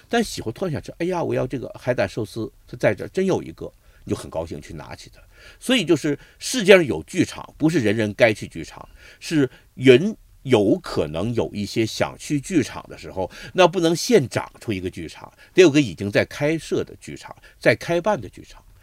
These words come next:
所以有个电影叫《宝贝儿》，呃，达森霍夫曼演的，中间有一个角色，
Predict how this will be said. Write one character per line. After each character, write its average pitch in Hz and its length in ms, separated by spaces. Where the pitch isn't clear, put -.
所 233 200
以 165 180
有 110 120
个 110 80
电 139 160
影 92 60
叫 117 100
《宝 76 180
贝 156 140
儿》， 131 60
呃， 101 160
达 117 180
森 117 160
霍 127 160
夫 110 80
曼 90 160
演 82 220
的， - 120
中 147 160
间 156 140
有 123 120
一 80 140
个 101 320
角 82 180
色， 82 220